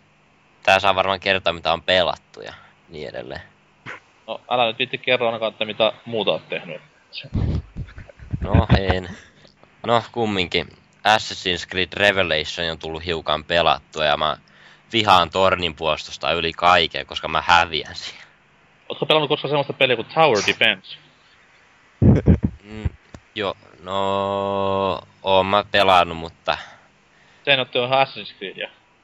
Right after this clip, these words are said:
Speaker 1: Anteeksi?
Speaker 2: Se nyt ei oo ihan niinku Assassin's Creedia kuitenkaan. Mut anyways.
Speaker 1: No ei.
Speaker 2: Kumpi on kovempi?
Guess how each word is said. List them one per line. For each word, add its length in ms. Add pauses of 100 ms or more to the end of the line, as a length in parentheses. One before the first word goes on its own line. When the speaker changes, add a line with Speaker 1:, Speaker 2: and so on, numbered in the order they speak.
(1700)
Speaker 1:
Anteeksi? 500 (480)
Speaker 2:
Se 60
nyt 180
ei 80
oo 60
ihan 120
niinku 160
Assassin's 520
Creedia 340
kuitenkaan. 460 (520)
Mut 120
anyways. 340
Speaker 1:
No 160
ei. 300 (1800)
Speaker 2:
Kumpi 200
on 60
kovempi? 440